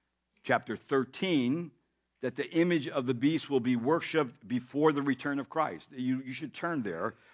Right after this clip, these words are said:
Revelation chapter thirteen. And of course, in Second Thessalonians, it also tells us that they're going to believe what is false. Now, what is,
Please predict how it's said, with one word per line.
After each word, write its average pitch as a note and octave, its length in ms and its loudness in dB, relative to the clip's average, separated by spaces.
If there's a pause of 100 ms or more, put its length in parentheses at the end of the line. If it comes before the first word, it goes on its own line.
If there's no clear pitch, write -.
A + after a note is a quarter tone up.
(120)
Revelation C3 560 2
chapter B2 340 -4
thirteen. C3+ 800 0 (380)
And C#3 80 -4
of B2 100 -4
course, D#3 360 6 (560)
in D3+ 160 6
Second F3+ 400 4
Thessalonians, C#3+ 880 4
it C#3 60 4
also E3 280 6
tells C#3+ 300 2
us C#3+ 120 -4
that C#3 220 2
they're D#3+ 160 4
going D3+ 240 4
to D3+ 120 0
believe D3+ 840 -2
what D3 360 6
is D3+ 200 4
false. G3+ 760 2
Now, A#2 400 -2
what C3+ 180 0
is, D3+ 100 -2